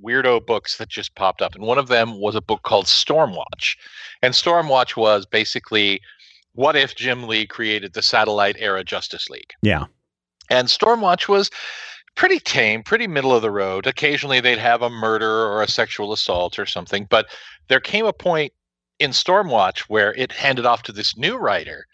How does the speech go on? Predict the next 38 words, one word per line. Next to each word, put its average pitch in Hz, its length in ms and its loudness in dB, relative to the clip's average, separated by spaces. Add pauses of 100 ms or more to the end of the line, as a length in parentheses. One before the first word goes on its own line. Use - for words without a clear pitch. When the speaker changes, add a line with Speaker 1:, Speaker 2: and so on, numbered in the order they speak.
(300)
Speaker 1:
this 117 260 4
Ellis 202 380 2
kid. - 340 -10
And 90 100 -14
Warren 123 320 4
Ellis 135 320 2
was 107 120 -6
a 110 40 -6
name 110 220 -2
that 101 100 0
at 101 80 0
the 110 60 -12
time 127 300 2
I 104 100 6
only 110 180 -2
knew 107 180 -2
from 98 180 -2
a 98 60 0
book 98 300 0 (400)
at 113 180 0
Marvel 117 360 2
called 98 400 0
Ruins. 98 640 0 (380)
If 117 160 2
Speaker 2:
Mm-hmm. 131 60 2
Speaker 1:
you've 135 120 4
ever 139 180 2
read 123 260 0
Ruins, 117 300 -4
it's 110 120 -8
basically 127 500 -2
like 110 260 2
Kurt - 280 -2
Busiek 120 540 -2
and 101 180 -2
Alex 110 400 0
Ross's 110 420 0
Marvels, 117 560 0